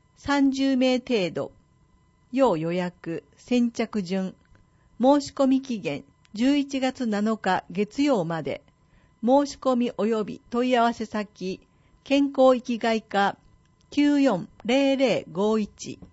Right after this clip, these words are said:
保健センター行事カレンダー。事業名、日程、受付時間、対象、内容等の順に読み上げます。微笑みプラザ二階、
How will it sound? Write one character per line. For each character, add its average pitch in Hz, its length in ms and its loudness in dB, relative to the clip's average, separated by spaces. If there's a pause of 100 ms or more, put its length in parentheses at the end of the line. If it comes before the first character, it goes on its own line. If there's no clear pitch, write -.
(720)
保 247 120 -4
健 330 280 -2
セ 311 200 0
ン 269 140 2
タ 175 320 0
ー - 60 -12 (100)
行 233 200 2
事 277 160 -6
カ 254 160 -2
レ 247 120 0
ン 175 160 -2
ダ 110 260 -4
ー。 - 40 -12 (720)
事 233 160 -6
業 277 300 2
名、 170 360 -6 (340)
日 214 180 -2 (200)
程、 240 300 0 (340)
受 285 260 -4
付 285 320 -4
時 277 140 -8
間、 156 360 -6 (400)
対 277 240 -2
象、 247 520 0
内 277 280 0
容 294 180 0
等 277 280 0
の 170 220 -8
順 226 320 0
に 220 180 -4 (140)
読 196 100 -2
み 208 160 0
上 196 100 -2
げ 185 140 -6
ま 160 160 -8
す。 - 200 -20 (880)
微 233 120 -8
笑 311 220 2
み 302 160 0
プ 285 100 -8
ラ 240 180 4
ザ 156 200 -2
二 190 200 -4
階、 214 340 -4